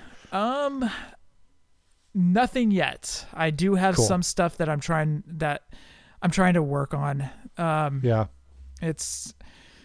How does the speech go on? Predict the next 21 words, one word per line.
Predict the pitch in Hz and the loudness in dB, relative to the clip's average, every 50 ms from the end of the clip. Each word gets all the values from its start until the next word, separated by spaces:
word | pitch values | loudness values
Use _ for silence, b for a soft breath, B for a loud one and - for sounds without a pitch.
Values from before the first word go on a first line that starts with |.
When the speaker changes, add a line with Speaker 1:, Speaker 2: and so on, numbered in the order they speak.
| b b b b b b b _ _ - - _ _ _ _ _ - | b b b b b b b _ _ -20 -20 _ _ _ _ _ -14
Speaker 1:
it, | 226 - - _ | -14 -14 -12 _
it's | 254 247 208 - | -8 -6 -6 -6
difficult | - - 311 - 339 320 - 302 269 220 - - - | -4 -4 -4 -4 -4 -4 -2 -2 -2 -2 -4 -8 -10
trying | - - 226 220 208 | -4 0 2 4 4
to | 196 | 4
get | 175 185 180 | 2 2 0
stuff | - - - 196 180 - | 0 0 2 0 2 2
off | 180 175 - | 0 -2 -2
the | - 180 | -2 -4
ground, | 151 147 147 151 156 175 190 196 - b b b b b b b - - - _ _ _ | -2 -2 -2 0 0 0 0 0 -2 b b b b b b b -20 -20 -20 _ _ _
and | - 156 156 156 151 139 123 135 127 151 147 | -6 -4 -2 0 2 4 6 6 6 4 2
Speaker 2:
Mm-hmm. | - - - - - - - _ _ _ _ _ _ - | 0 -4 -12 -18 -20 -20 -20 _ _ _ _ _ _ -8
Speaker 1:
also | 156 147 - - 160 | -6 -4 -4 -4 -4
frustrating | - - - 156 160 - - 190 180 170 180 175 | -4 -2 0 0 0 0 0 0 2 2 2 2
when | 165 160 147 | 2 0 0
you | 135 | -2
can't | - - 165 151 147 143 | -4 -4 -4 -4 -4 -4
get | 139 151 160 | -4 -2 -2
anywhere, | 165 170 175 175 175 175 180 180 175 | 0 0 0 0 2 2 0 0 0
but | 147 - 151 143 139 143 139 - - - - - - b b b b b b b b b b b b | -2 -2 -2 -2 -2 -4 -6 -8 -8 -12 -14 -14 -16 b b b b b b b b b b b b
Speaker 2:
Right. | 117 110 104 104 - | -2 -2 0 -2 -4